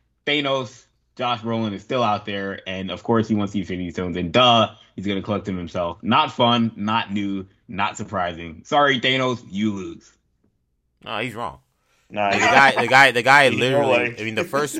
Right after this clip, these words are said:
Speaker 2: the first Avengers movie, he literally
Speaker 3: You're wrong.
Speaker 2: does
Speaker 3: I had chills.
Speaker 2: task someone else with trying to get him Infinity Stones, and
Speaker 1: Exactly.
Speaker 2: we s-, and then, and then we see even, and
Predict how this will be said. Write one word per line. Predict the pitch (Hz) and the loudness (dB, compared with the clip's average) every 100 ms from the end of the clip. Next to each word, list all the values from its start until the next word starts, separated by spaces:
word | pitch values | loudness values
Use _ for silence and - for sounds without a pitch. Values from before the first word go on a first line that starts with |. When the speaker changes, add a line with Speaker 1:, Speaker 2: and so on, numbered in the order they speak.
| 104 | -6
Speaker 2:
the | 107 101 - | -6 -4 -2
first | 127 135 127 | -2 -2 -6
Avengers | 95 110 131 107 90 | -6 -4 -4 -6 -8
movie, | 90 90 | -12 -10
he | 90 90 | -12 -10
literally | 95 110 101 | -6 -6 -2
Speaker 3:
You're | 113 | 2
wrong. | 117 120 113 | 4 2 2
Speaker 2:
does | 107 | 0
Speaker 3:
I | 101 | -2
had | 98 - | -4 -8
chills. | 101 95 87 - | -12 -10 -14 -6
Speaker 2:
task | 123 110 104 - | 4 6 6 2
someone | 110 101 98 | -6 -4 -6
else | 85 107 85 | -4 -6 -6
with | 85 | -14
trying | - 87 90 | -8 -8 -8
to | |
get | 82 87 | -10 -12
him | 85 | -12
Infinity | 80 90 98 67 | -14 -12 -14 -16
Stones, | - 64 53 - - _ | -20 -20 -20 -20 -20 _
and | 80 82 82 80 _ _ 135 | -14 -12 -12 -16 _ _ -8
Speaker 1:
Exactly. | 131 120 139 156 | -4 -2 -4 -4
Speaker 2:
we | 101 82 | -6 -4
s-, | |
and | 117 123 | 2 4
then, | 123 | 4
and | 120 117 | 2 0
then | 117 | -4
we | 117 | -6
see | - 135 127 | -6 -4 -2
even, | 104 117 113 113 | -4 -6 -6 -8
and | 107 | -8